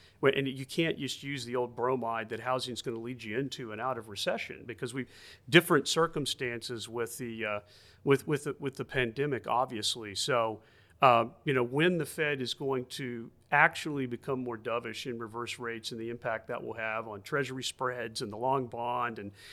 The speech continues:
and how mortgage rates might react to that. Uh,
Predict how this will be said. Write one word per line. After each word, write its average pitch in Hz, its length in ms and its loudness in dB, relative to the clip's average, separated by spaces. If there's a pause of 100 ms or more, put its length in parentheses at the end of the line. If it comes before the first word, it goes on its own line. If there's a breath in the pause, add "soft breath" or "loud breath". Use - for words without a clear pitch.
(220 loud breath)
and 120 120 6
how 135 160 10
mortgage 131 400 2
rates 123 320 -4
might 120 300 -6
react 120 460 -2
to 131 80 0
that. 110 420 -4 (380 soft breath)
Uh, 117 220 8